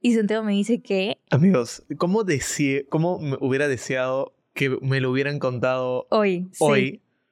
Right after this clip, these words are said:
Speaker 1: Porque
Speaker 2: Porque
Speaker 1: Santiago no
Speaker 2: solamente
Speaker 1: es
Speaker 2: me caí de cabeza.
Speaker 1: Claro, no estaba enterado de nada del chisme.
Speaker 2: Fallecí.
Speaker 1: Como que
Speaker 2: O
Speaker 1: yo
Speaker 2: sea,
Speaker 1: digo, "Wow, en verdad sí estás ocupado <laughs> todo el día".
Speaker 2: O sea, ¿en qué mundo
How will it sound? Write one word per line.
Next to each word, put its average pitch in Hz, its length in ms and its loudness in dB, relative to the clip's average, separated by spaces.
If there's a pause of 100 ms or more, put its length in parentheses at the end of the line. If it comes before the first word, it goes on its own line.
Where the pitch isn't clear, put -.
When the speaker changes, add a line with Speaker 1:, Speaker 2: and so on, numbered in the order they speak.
(140)
Speaker 1:
Porque 277 140 0
Speaker 2:
Porque - 140 2
Speaker 1:
Santiago 330 260 0
no 196 60 -2
Speaker 2:
solamente 208 180 -2
Speaker 1:
es 208 60 -2
Speaker 2:
me 185 140 -2
caí 147 240 -4
de 160 100 -2
cabeza. 127 420 -4
Speaker 1:
Claro, 233 240 0
no 254 80 0
estaba 403 240 -4
enterado 247 420 -2
de 226 140 0
nada 214 300 0
del 196 180 -2
chisme. 254 200 -2
Speaker 2:
Fallecí. 165 580 0 (160)
Speaker 1:
Como 214 240 0
que 226 80 -4
Speaker 2:
O - 40 2
Speaker 1:
yo 233 60 0
Speaker 2:
sea, 262 240 2
Speaker 1:
digo, - 20 -2
"Wow, 254 380 0
en 214 180 2
verdad 208 380 0
sí 247 100 -2
estás 247 240 -2
ocupado 254 460 0
<laughs> 285 40 -20
todo 285 180 0
el 277 60 -2 (140)
día". 359 180 0 (260)
Speaker 2:
O 160 80 4
sea, 151 220 4
¿en 156 180 -2
qué 170 140 -4
mundo 196 640 0